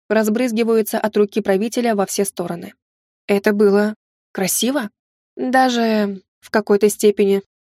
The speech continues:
если забыть, что собой представляла эта тварь до того, как рассыпалась фонтаном из осколков льда. "И кто же к вам подсадил восьмилапую жукшу, Кинья?" спросил царь. Он снова с интересом смотрел мне в лицо.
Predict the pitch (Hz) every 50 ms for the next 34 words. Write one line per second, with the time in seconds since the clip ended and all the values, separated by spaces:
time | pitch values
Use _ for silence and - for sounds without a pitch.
0 | _ _ _ - 214 226 240 226 - - 226 208 226 220 202 226 247 - - -
1 | 240 226 220 - 202 185 196 196 - 190 190 - - 202 185 196 196 190 190 190
2 | - 202 - 190 - - 202 185 - 175 180 185 - - 170 175 220 247 262 _
3 | _ _ _ _ - 277 - - 240 240 - - 247 240 - 233 226 214 - -
4 | 196 185 180 - 208 220 233 233 233 - 214 196 190 190 - - 202 196 196 -
5 | - 202 - - 202 190 175 170 170 - - _ _ _ _ _ _ _ _ _
6 | _ - 196 190 185 185 180 175 - - _ - 262 285 254 262 247 - 247 247
7 | 254 247 220 233 214 - - 214 196 175 185 208 226 233 214 208 - 208 190 185
8 | 180 180 175 - - 190 196 190 202 233 233 - - - 170 - - 180 165 160
9 | 165 170 190 - _ _ _ _ _ - - - 214 214 208 - 220 214 202 -
10 | 190 185 - _ _ _ _ _ _ _ _ - 302 320 320 - - 254 269 277
11 | 277 269 - - 233 208 - 190 190 208 214 - 247 214 - 220 208 - - 180
12 | 180 190 196 196 185 175 185 196 196 - - -